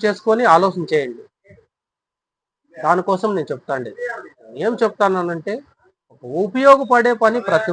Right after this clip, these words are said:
ఒక్కరూ చేయండి దయచేసి. ఉపయోగపడే, పడే పని ఎవరైనా దయచేసి చేయండి, అది మీ ఇష్టం. అది ఏ రకంగా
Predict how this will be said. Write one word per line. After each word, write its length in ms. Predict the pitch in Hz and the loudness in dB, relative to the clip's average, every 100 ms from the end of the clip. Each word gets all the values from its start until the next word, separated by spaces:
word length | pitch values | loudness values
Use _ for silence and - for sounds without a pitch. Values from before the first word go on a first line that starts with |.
| 185 | 2
ఒక్కరూ 240 | 196 262 226 | 2 0 0
చేయండి 320 | 190 185 180 147 | 0 0 0 0
దయచేసి. 460 | 151 170 185 175 - 233 196 196 190 190 190 151 151 - _ _ _ _ 143 | -2 0 -2 -4 -6 -8 -6 -6 -4 -6 -6 -12 -18 -20 _ _ _ _ -18
ఉపయోగపడే, 680 | 139 202 214 196 208 190 185 | -4 -2 0 2 2 2 0
పడే 180 | 170 190 185 | 2 2 2
పని 140 | 202 269 175 | -2 0 0
ఎవరైనా 320 | 190 220 240 165 | 2 2 2 2
దయచేసి 380 | 170 220 220 214 | 0 2 0 0
చేయండి, 280 | 180 151 131 - _ _ _ _ 139 | -4 -4 -10 -16 _ _ _ _ -12
అది 200 | 156 170 151 | -8 -6 -2
మీ 100 | 220 269 | 0 0
ఇష్టం. 260 | - 208 - - _ _ _ _ _ _ _ _ - _ | -2 -4 -4 -14 _ _ _ _ _ _ _ _ -20 _
అది 120 | 135 147 175 | -14 -4 2
ఏ 40 | 220 | 4
రకంగా 420 | 226 226 233 233 | 4 4 4 4